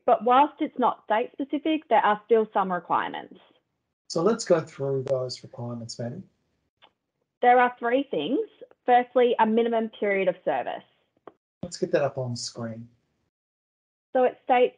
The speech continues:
Speaker 1: that a casual employee may make a request of an employer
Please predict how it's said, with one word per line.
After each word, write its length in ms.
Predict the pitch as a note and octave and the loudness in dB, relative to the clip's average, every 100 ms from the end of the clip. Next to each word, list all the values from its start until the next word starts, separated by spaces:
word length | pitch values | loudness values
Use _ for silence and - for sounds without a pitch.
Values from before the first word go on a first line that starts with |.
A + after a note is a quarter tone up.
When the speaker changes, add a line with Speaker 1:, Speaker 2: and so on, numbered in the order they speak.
| - | -4
Speaker 1:
that 80 | |
a 80 | D4 | -4
casual 380 | D4 A#3+ B3+ D#4 | -2 0 0 0
employee 500 | D#4 B3+ G#3+ F#3+ G3+ | 0 2 2 4 0
may 200 | A3 A3+ | 0 0
make 240 | A#3+ G#3+ G#3+ | 0 -2 -2
a 100 | A#3 | -4
request 380 | A#3 - A#3 B3 _ _ _ - | -4 0 0 0 _ _ _ 2
of 160 | A3+ A#3+ | 2 2
an 80 | |
employer 580 | A3+ G#3+ - F#3+ G3 B3+ | -2 -2 -2 0 2 0